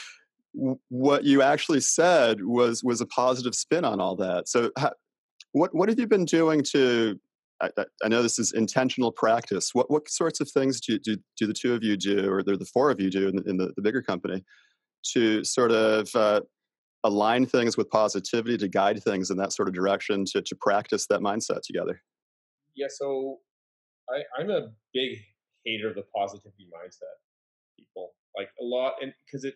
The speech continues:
Speaker 2: it's, it's, it's, it, positivity is a good thing, but false positivity is corrosive and destructive.
Speaker 1: Yeah.
Speaker 2: Right? When it's actually coming from this place of, like,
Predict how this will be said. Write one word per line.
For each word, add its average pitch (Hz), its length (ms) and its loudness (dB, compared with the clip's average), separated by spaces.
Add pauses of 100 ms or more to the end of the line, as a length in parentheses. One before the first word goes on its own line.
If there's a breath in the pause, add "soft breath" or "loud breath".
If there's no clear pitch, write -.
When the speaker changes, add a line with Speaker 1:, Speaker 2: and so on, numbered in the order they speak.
Speaker 2:
it's, - 180 -20 (140)
it's, - 320 -18
it's, - 380 -16 (1200)
it, 170 120 -8 (140)
positivity 180 400 -2
is 165 80 -6
a 139 60 -4
good 131 260 -6
thing, 151 280 -6
but 131 100 -6 (180)
false 165 320 -2 (100)
positivity 123 760 -6
is - 160 -20 (100)
corrosive 120 380 -6
and 107 120 -8
destructive. - 540 -14 (400)
Speaker 1:
Yeah. 147 140 -4 (680)
Speaker 2:
Right? 117 180 -6 (120)
When 143 200 -4
it's 147 220 -4 (240)
actually 147 260 -10
coming 135 240 -12
from 131 100 -12
this 113 120 -14 (100)
place 123 280 -6
of, 110 120 -6
like, 107 260 -4